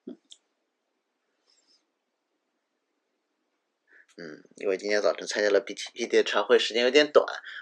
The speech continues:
Speaker 2: 我准备差不多就去接小柠檬了。
Speaker 1: 好吧。
Speaker 2: 嗯。那这次虽然我们闲聊的时间变短了，
Speaker 1: 嗯。
Speaker 2: 可是后面会附上经理的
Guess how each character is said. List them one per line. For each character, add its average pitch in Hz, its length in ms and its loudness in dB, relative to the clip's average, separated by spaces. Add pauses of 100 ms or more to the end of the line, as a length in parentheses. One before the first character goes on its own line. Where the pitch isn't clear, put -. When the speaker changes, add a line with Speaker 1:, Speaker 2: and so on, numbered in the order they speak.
(100)
Speaker 2:
我 95 200 -2
准 - 200 -10
备 101 120 -2
差 - 280 0
不 104 120 -8
多 85 300 -2
就 - 180 -2
去 - 380 -6
接 95 300 -2
小 - 160 -2
柠 - 200 -12
檬 - 140 -18
了。 - 240 -18 (520)
Speaker 1:
好 - 60 -6
吧。 160 440 0
Speaker 2:
嗯。 98 340 -12 (1500)
那 82 440 -4 (420)
这 113 120 2
次 - 320 0
虽 107 260 6
然 98 400 2 (140)
我 - 80 -12
们 80 460 -12
闲 107 400 -2
聊 104 240 8
的 123 120 10
时 107 180 -2
间 95 340 -6 (220)
变 107 180 2
短 92 240 0
了， 65 240 -6
Speaker 1:
嗯。 - 220 -14
Speaker 2:
可 101 80 -4
是 95 100 -6
后 104 180 0
面 101 160 -2
会 104 180 4
附 113 240 -2
上 101 340 0
经 107 280 -4
理 101 220 -10
的 98 340 4